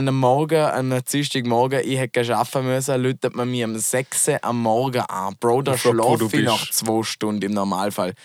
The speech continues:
Speaker 1: Da läutet er mir um sechs Uhr am Morgen an und sagt zu mir, "Ja, er hat jetzt das und das gekriegt vom Arzt."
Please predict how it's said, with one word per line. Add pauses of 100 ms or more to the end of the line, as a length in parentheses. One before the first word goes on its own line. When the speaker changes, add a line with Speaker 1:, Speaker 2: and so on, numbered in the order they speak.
(460)
Speaker 1:
Da (180)
läutet
er
mir
um
sechs
Uhr
am
Morgen
an
und
sagt
zu
mir,
"Ja,
er
hat
jetzt
das
und
das
gekriegt
vom
Arzt."